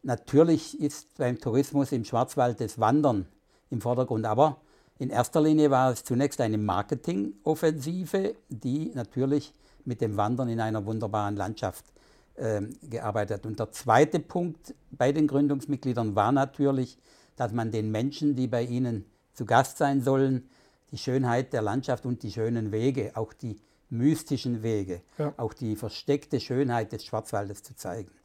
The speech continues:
Speaker 2: Mhm. Und das sind natürlich auch heute noch die Haupt-, äh, Haupt-, ja, die Hauptaufgaben, gerade auch was die Wege angeht, ne? Ähm, seit wann bist denn du selber im Schwarzwaldverein und Vorstand? Ich meine, das bist du jetzt noch nicht ganz so lang, aber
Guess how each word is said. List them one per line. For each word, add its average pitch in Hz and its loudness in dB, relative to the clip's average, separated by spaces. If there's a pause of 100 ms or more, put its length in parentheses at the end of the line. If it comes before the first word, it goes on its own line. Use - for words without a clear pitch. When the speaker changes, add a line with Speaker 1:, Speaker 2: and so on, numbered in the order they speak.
(100)
Speaker 2:
Mhm. 139 -6 (480)
Und 135 -6
das 139 0
sind 165 0
natürlich 156 0
auch 147 -2
heute 143 0
noch 147 -2 (420)
die 139 -2
Haupt-, 143 -6
äh, 143 -2
Haupt-, - 0 (800)
ja, 151 4
die 156 2
Hauptaufgaben, 165 2
gerade 147 -2
auch 156 0
was 160 -2
die 147 -6
Wege 151 2
angeht, 170 -2
ne? 147 -2 (680)
Ähm, 139 -4 (680)
seit 135 -4
wann 143 -2 (340)
bist 139 -6
denn 143 -2
du 147 -4
selber 147 0
im 147 -2
Schwarzwaldverein 175 -4
und 151 -4
Vorstand? 151 -4
Ich 135 -2
meine, 143 -2
das 131 -8
bist - -10
du 151 -2
jetzt 135 -6
noch 127 -4
nicht 120 -10
ganz - -12
so 156 0
lang, 214 0
aber 160 -2